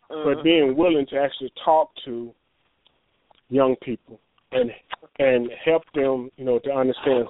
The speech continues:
Speaker 2: who they are and help them to answer that question, you know, so when the world comes to them and, and, you know, says, you know, you know, you're a pimp, you're a gangbanger, you know, you're, you're, you're a
Speaker 1: Mm-hmm.
Speaker 2: drug dealer, you're a homosexual, or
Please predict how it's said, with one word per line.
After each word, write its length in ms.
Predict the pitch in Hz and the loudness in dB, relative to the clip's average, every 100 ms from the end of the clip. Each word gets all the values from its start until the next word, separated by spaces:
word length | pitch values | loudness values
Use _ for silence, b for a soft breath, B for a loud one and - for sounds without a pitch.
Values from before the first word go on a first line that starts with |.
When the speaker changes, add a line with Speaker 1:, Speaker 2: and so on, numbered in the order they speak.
| - | -2
Speaker 2:
who 160 | 180 | 0
they 220 | 160 131 117 | 2 2 0
are 260 | 110 104 - _ _ _ _ _ _ _ 415 | -4 -8 -18 _ _ _ _ _ _ _ -4
and 240 | 131 127 - - - _ _ | 0 0 -2 -14 -20 _ _
help 200 | 160 147 | -2 0
them 200 | 160 143 | 0 0
to 60 | 143 | 0
answer 280 | 143 143 135 | -2 0 -2
that 200 | 123 - | -2 -4
question, 460 | - - - 127 | -10 -10 -12 -16
you 140 | 139 143 | -10 -8
know, 120 | 135 147 | -6 -4
so 60 | |
when 160 | 139 123 | -2 -2
the 40 | |
world 300 | 127 165 151 | 2 2 2
comes 260 | - 139 123 | -4 -8 -8
to 80 | 127 | -4
them 240 | 127 120 | -4 -4
and, 80 | 120 - 135 | -10 -14 -12
and, 180 | 127 | -8
you 60 | 120 | -6
know, 120 | 110 - | -8 -4
says, 340 | 147 127 123 117 | 0 2 2 0
you 80 | |
know, 220 | 113 113 - B B B - | -2 -2 -2 B B B -4
you 60 | 117 | 0
know, 60 | |
you're 180 | 117 123 | 2 2
a 140 | - | 2
pimp, 200 | 156 131 127 | -2 -2 -2
you're 120 | 120 | -4
a 40 | |
gangbanger, 640 | 135 131 127 120 120 117 113 | 0 0 0 -2 -4 -4 -4
you 80 | |
know, 80 | 113 | -4
you're, 300 | 113 120 113 - B B | -2 -2 -2 -4 B B
you're, 260 | 120 117 110 - | -2 0 0 -2
you're 300 | 117 113 123 | -4 -2 0
a 380 | 113 110 110 120 | 0 0 -2 -8
Speaker 1:
Mm-hmm. 320 | - - 156 | -14 -20 -4
Speaker 2:
drug 260 | 143 135 127 131 | 2 2 2 -2
dealer, 340 | 120 113 117 | -6 -6 -6
you're 340 | 120 113 107 | -4 -4 -4
a 120 | - - | -10 -8
homosexual, 800 | 147 123 - 180 175 - 120 B B B - | -4 -4 0 0 0 -6 -16 B B B 0
or 300 | 160 151 | 2 4